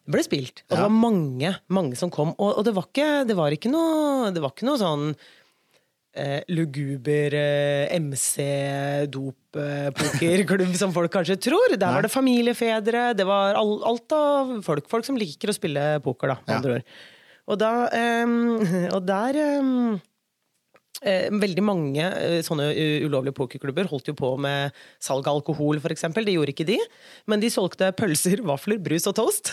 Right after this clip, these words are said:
Speaker 2: Jøsses.
Speaker 1: Jøss, ja. Litt sånn artig. Eh, og så kommer det, kommer det, eh, det som var litt sånn, eh, grunnlaget for at klubben ble stengt.
Speaker 2: Mm.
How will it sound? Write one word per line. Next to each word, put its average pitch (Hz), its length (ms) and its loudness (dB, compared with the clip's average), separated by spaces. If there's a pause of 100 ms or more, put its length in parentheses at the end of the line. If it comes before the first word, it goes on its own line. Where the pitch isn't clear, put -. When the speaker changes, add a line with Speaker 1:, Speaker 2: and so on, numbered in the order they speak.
(120)
Speaker 2:
Jøsses. - 580 0
Speaker 1:
Jøss, - 280 0 (160)
ja. 170 160 0 (720)
Litt 160 220 0
sånn 160 120 0
artig. 185 280 0 (600)
Eh, 233 280 2
og 285 100 0
så 285 340 0
kommer 214 300 0
det, 196 460 0
kommer 180 300 0
det, 196 520 0
eh, 180 240 -2
det 143 160 -2
som 175 140 -2
var 143 100 0
litt 151 160 -4
sånn, 156 340 -2
eh, 156 460 -2 (720)
grunnlaget 147 600 -4
for 139 220 -4 (200)
at 160 240 -6
klubben 143 500 -4
ble 139 120 -6
stengt. - 560 -6 (160)
Speaker 2:
Mm. 127 200 0